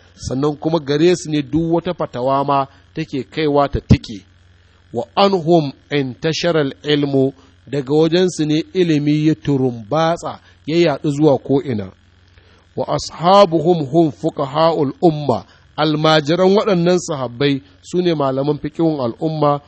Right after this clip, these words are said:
Wa minhum man kana muqiman bil Kufa, daga cikinsu akwai wanda mazaunin shi yana Kufa, ka Ali wa ibn Mas'udin. Waɗannan su ne dakarun Annabi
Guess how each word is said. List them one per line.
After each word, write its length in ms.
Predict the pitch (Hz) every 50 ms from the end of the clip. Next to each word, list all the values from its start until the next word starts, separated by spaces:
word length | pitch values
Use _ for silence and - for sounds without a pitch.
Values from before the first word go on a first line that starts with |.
| _ _ _ _ _ _ - -
Wa 140 | 117 113
minhum 680 | 113 127 147 156 165 170 165 143 165 156 143 135 131 131
man 220 | 139 143 143 143 135 - -
kana 440 | - 151 156 160 156 160 156 147 135
muqiman 800 | 131 127 120 - - - 147 151 151 156 160 160 160 160 160 139
bil 220 | 120 131 123 120
Kufa, 640 | - - - - 156 156 143 - 147 147 147 147 147 - - _ _ _ _
daga 240 | - 139 135 131 139
cikinsu 480 | - - - - 170 175 175 - - -
akwai 280 | 131 123 - 156 156
wanda 540 | 156 151 151 151 170 180 180 185 175 156 147
mazaunin 600 | 139 143 160 165 151 160 160 160 160 170 175 180
shi 140 | 156 - 151 151
yana 180 | 151 147 123
Kufa, 540 | 113 - - 185 196 190 - 185 180 180 175 - _ _ _ _ _ -
ka 140 | - 113 - -
Ali 320 | 151 160 160 147 120 107 98 _ _ _ _ -
wa 140 | 113 135 151
ibn 160 | 147 160 160 151
Mas'udin. 680 | 139 131 120 107 - - - 131 123 123 117 107 95 90 - _ _ _ _ -
Waɗannan 400 | - 190 185 170 165 165 160 143
su 160 | - 165 170
ne 140 | 165 151 135
dakarun 720 | 117 107 139 135 135 - - - 147 139 139 151 165 180 - -
Annabi 500 | 180 170 139 135 143 151 143 127 120 107